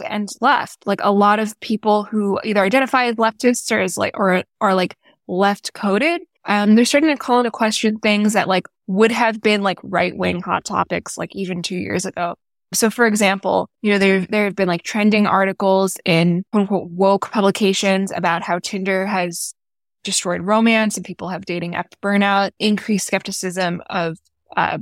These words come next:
birth control, not just because of the health impacts, but, like,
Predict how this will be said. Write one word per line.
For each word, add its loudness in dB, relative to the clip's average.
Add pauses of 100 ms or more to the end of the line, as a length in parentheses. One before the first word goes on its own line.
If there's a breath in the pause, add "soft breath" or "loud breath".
birth 2
control, 0 (280)
not 2
just -2
because -4
of -2 (160)
the 2
health 2
impacts, -2
but, -2
like, -2